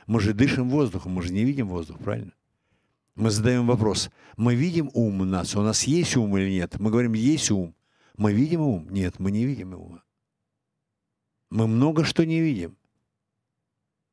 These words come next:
Поэтому речь идёт о чём? Э, значит ли то, что мы не видим, этого нет? Это же не значит.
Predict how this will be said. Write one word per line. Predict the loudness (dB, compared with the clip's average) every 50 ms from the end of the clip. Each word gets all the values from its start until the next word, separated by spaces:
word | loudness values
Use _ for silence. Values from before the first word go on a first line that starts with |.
| _ _ _ _ _ _ _ _ _ _ _ _ _ _ _ _ _ -6 _
Поэтому | 2 2 4 4 2 2 2
речь | 2 2 2 2 2 0 0
идёт | 2 2 2 2 2 2
о | 0 2
чём? | 2 2 2 2 2 2 0 -4 -10 _ -20 -20 -20 -20 -20 -20 -12 _
Э, | -2 0 0 0
значит | 0 0 0 2 2 2 2 2 2 2 2 2 2
ли | 2 2 2 2 2
то, | 2 2 2 4 4 2
что | 0 0 2 2 2
мы | 4 2 2
не | 2 2 2 4 4
видим, | 4 2 2 2 0 -2 -2 -2
этого | -4 -2 -2 -2 0 0 -2 -2 -2
нет? | -4 -6 -8 -10 -12 -16 _ _ _ _ _ _ _ _ _ _ _ _ _ _ _ _ _ _ _ _ _ _ _ _ _ _ _ _ _ _ _ _ _ _ _ _ _ _ _ _ _ _ _ _ _ _
Это | -14 -10 -8 -8
же | -6 -4 -4
не | -4 -4
значит. | -4 -4 -6 -6 -6 -8 -14 -20